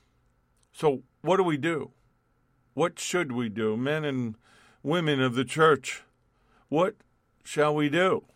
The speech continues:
First of all, we gotta get back in the Word. John fifteen, seven and eight, "If you remain in me," this is the Lord speaking, red letter basics, "if you remain in me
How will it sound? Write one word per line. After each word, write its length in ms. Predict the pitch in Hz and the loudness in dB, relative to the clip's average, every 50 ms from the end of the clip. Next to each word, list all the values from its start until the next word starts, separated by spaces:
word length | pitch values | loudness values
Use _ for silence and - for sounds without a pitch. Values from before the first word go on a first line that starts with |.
| _ _ _ _ _ _ _ _ _ _ _ _ _ _ _ _ _ _ _ _ _ _ _ _ _ _ _ _ _ _ _ _ _ _ _ _ _ _ _ _ _ _ - | _ _ _ _ _ _ _ _ _ _ _ _ _ _ _ _ _ _ _ _ _ _ _ _ _ _ _ _ _ _ _ _ _ _ _ _ _ _ _ _ _ _ -16
First 240 | - - 127 123 - | -10 -10 -8 -6 -2
of 60 | 131 | 0
all, 100 | 127 120 | 0 0
we 80 | 113 | 0
gotta 180 | 117 117 113 113 | 0 -2 -2 -2
get 120 | 113 113 | -2 -4
back 260 | 107 120 120 117 - - | -2 -2 -4 -4 -6 -8
in 60 | 113 | -10
the 80 | 107 | -8
Word. 400 | 104 107 113 117 113 107 107 _ _ _ _ _ _ _ _ _ _ _ _ _ _ _ _ _ _ _ _ _ _ _ _ _ _ _ _ _ _ _ _ _ _ _ _ _ _ _ _ _ _ _ _ _ _ | -8 -8 -8 -10 -10 -12 -14 _ _ _ _ _ _ _ _ _ _ _ _ _ _ _ _ _ _ _ _ _ _ _ _ _ _ _ _ _ _ _ _ _ _ _ _ _ _ _ _ _ _ _ _ _ _
John 260 | - 147 139 131 123 | -2 0 0 0 0
fifteen, 560 | - - 143 135 131 - 147 143 139 123 117 110 | -2 0 -2 -2 -2 -2 -4 -2 -2 -2 -2 -2
seven 320 | - 131 127 123 120 123 | -2 0 0 0 0 0
and 140 | 120 120 123 | -2 -2 -2
eight, 160 | 131 139 123 | -2 -2 -2
"If 100 | 123 120 | -4 -4
you 160 | 127 127 127 | -2 -2 0
remain 420 | 123 127 123 127 131 147 156 165 170 | 0 0 0 0 0 -2 -2 -4 -4
in 220 | 170 151 127 120 | -4 -2 -2 -2
me," 180 | 120 117 113 117 | -2 -2 -2 -4
this 180 | 123 127 - | -6 -10 -10
is 40 | - | -8
the 80 | 135 131 | -4 -2
Lord 260 | 127 127 123 123 120 | 0 0 0 -2 -4
speaking, 480 | - - 135 127 117 110 - 113 113 | -6 -8 -6 -6 -6 -6 -8 -8 -4
red 200 | 110 110 113 104 | -2 -2 -2 0
letter 240 | 117 120 127 123 131 | -2 -2 -2 -2 -2
basics, 520 | 110 113 107 101 - - 117 - - - - | -2 -2 -4 -4 -6 -12 -16 -18 -18 -14 -10
"if 200 | - 139 127 - | -8 -8 -8 -6
you 140 | 131 131 120 | -4 -4 -2
remain 600 | 113 120 120 117 117 120 131 135 143 151 170 175 180 | -2 -2 -2 -2 -2 -2 -4 -4 -4 -6 -6 -8 -8
in 340 | - 135 139 135 135 135 | -8 -8 -6 -6 -6 -4
me 420 | 139 143 147 131 110 110 110 113 | -4 -4 -4 -4 -4 -6 -8 -12